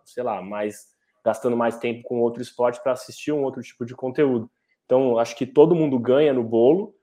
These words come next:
mas tem uma, uma, uma descentralização interessante que tá acontecendo nesse, nesse mercado, e os criadores de conteúdo acabam servindo de diversas formas. É, o que é mais, digamos, é, visível é quando você vê um criador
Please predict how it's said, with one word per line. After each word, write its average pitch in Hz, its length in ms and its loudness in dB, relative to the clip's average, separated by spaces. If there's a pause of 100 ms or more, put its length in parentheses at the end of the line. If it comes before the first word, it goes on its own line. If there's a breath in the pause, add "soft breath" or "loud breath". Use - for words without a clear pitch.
(160)
mas 117 280 -2
tem 139 260 -2
uma, 131 400 -4
uma, 120 320 -8
uma 113 220 -4
descentralização 131 960 -2
interessante 143 580 -4
que - 80 -20
tá 127 80 -8
acontecendo 123 680 -12
nesse, 120 600 -10
nesse 113 240 -12
mercado, 135 540 -2 (420 soft breath)
e 151 160 4
os - 300 -4
criadores 113 420 0
de 117 100 -8
conteúdo 123 460 -4
acabam 131 500 -2 (220 soft breath)
servindo 151 520 2
de 160 100 -4
diversas 156 480 2
formas. 110 420 0 (680)
É, 110 160 -12
o 113 100 0
que - 140 0
é 147 40 4
mais, 131 460 -4 (380)
digamos, 113 840 -4
é, 107 200 -8
visível 110 640 0
é 107 40 -2
quando 113 200 -6
você 120 200 -4
vê 120 80 -2
um 123 80 -2
criador 131 500 0